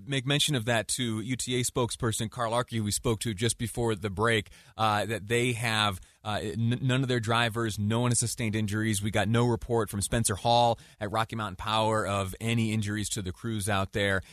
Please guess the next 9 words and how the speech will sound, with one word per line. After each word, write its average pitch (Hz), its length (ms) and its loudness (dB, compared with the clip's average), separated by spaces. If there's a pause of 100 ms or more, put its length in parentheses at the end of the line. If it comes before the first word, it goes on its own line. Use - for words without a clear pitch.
(160)
And, 101 280 0
uh, 95 240 2
and 104 220 -4
to 101 60 -6
the 98 80 -4
best 123 240 0
of 98 60 0
my 120 240 2
knowledge, 95 540 0